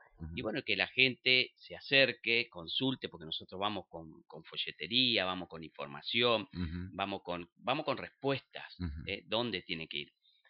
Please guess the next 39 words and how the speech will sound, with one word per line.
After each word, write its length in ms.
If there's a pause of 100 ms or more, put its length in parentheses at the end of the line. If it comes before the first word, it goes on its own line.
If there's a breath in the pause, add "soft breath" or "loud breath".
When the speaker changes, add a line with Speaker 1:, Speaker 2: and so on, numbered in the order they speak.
(200 soft breath)
Speaker 2:
Y 140
aquellos 500
barrios 300
que 120
todavía 420
no 320
hemos 400
llegado, 640 (400)
bueno, 440 (240)
eh, 520
saben 420
que, 360
que 100
el 60
lugar 340
es 180
el 160
Promar, 540 (400 soft breath)
saben 400
que 160
el 60
lugar 300
es 260 (400)
la 100
Secretaría 520
de 60
Salud, 320
el 100
Speaker 1:
Ujú, 100
Speaker 2:
ex 160
policlínico, 800
Speaker 1:
ujú, 100
ujú. 280
Speaker 2:
donde 340
va 100
a 40
estar 260
la 100
derivación 640